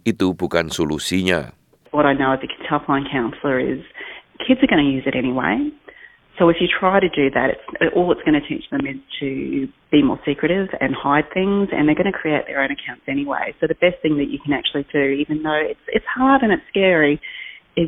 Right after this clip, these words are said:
Speaker 2: to trust in your relationship with them and trust them to be able to come to you when you, when there are issues.
Speaker 1: Apa yang dapat Anda lakukan, terutama untuk anak-anak kecil, adalah menggunakan kontrol orang tua pada perangkat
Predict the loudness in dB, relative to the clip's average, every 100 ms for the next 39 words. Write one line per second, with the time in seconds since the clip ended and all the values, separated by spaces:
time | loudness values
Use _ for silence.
0 | -2 -4 0 0 -2 0 4 4 4 0
1 | 0 -2 -6 -6 -4 -4 -6 -12 -16 -14
2 | 0 0 2 0 2 0 2 0 2 -2
3 | -4 -2 -2 0 -2 -2 -2 -2 -4 -10
4 | -18 -10 -2 0 0 -2 -2 -4 -6 -8
5 | -10 _ _ _ _ -4 -2 2 4 4
6 | 2 2 2 0 0 2 0 -2 0 2
7 | 2 2 0 2 0 2 0 2 2 2
8 | 0 0 -2 -2 0 -2 0 0 2 2
9 | 0 -2 -2 -2 0 -2 -2 -6 -2 -2
10 | 0 2 2 0 0 2 2 0 0 0
11 | -2 0 -4